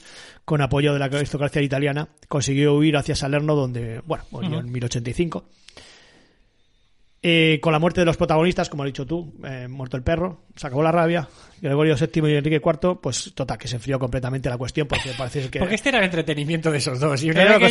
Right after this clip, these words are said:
Speaker 1: cuestión
Speaker 2: ellos ya murieron
Speaker 1: era una cuestión personal.
Speaker 2: Esto es.
Speaker 1: Y total, que se llegó a un acuerdo, ¿eh?
Speaker 2: Ujú.
Speaker 1: Eh, sus pe-, sus sucesores, Calixto segundo y Enrique quinto,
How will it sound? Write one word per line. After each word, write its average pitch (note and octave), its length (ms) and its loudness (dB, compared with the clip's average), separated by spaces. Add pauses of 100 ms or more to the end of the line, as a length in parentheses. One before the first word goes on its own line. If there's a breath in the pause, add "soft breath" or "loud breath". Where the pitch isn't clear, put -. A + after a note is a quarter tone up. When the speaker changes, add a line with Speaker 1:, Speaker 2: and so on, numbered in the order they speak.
Speaker 1:
cuestión A3 60 6
Speaker 2:
ellos G#3+ 100 2
ya A3 400 4
murieron G#3 400 2
Speaker 1:
era G3 120 4
una G#3+ 100 4
cuestión F#3+ 260 4 (160)
personal. C3 480 -6
Speaker 2:
Esto C3 300 -10
es. D3+ 40 2
Speaker 1:
Y F#3 60 4
total, F3+ 220 2
que C#3+ 100 -6
se - 80 -4
llegó C3+ 140 -4
a C3 40 -4
un A2+ 60 -8
acuerdo, - 380 -12
¿eh? D#3 180 -2
Speaker 2:
Ujú. D#3 180 -6
Speaker 1:
Eh, C#3 800 -2
sus - 180 -8
pe-, C#3 260 -4
sus C#3+ 200 -2
sucesores, D#3 480 0
Calixto C3+ 300 -2
segundo D3 400 2
y C3+ 80 0
Enrique C3 260 -2
quinto, E3+ 420 -2